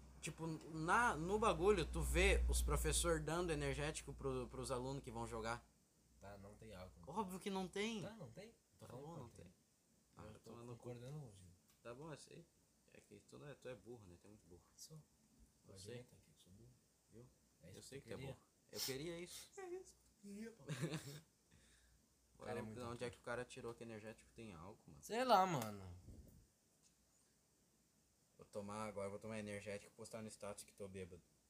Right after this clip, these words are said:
Speaker 2: Tô bêbado.
Speaker 1: Tô bêbado com energético.
Speaker 2: Que nem aqueles caras que comem aquelas balas de energético e falam que tá bêbado.
Speaker 1: Né? O cara que
Speaker 2: Mas eu devo ser a única pessoa,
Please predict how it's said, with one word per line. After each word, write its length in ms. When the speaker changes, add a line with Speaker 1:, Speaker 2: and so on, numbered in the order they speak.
Speaker 2:
Tô 80
bêbado. 420
Speaker 1:
Tô 120
bêbado 500
com 180
energético. 1000
Speaker 2:
Que 100
nem 220
aqueles 360
caras 240
que 60
comem 180
aquelas 300
balas 320
de 60
energético 500
e 40
falam 160
que 80
tá 120
bêbado. 400
Speaker 1:
Né? 320
O 100
cara 320
que 200
Speaker 2:
Mas 160
eu 80
devo 160
ser 240
a 140
única 320
pessoa, 880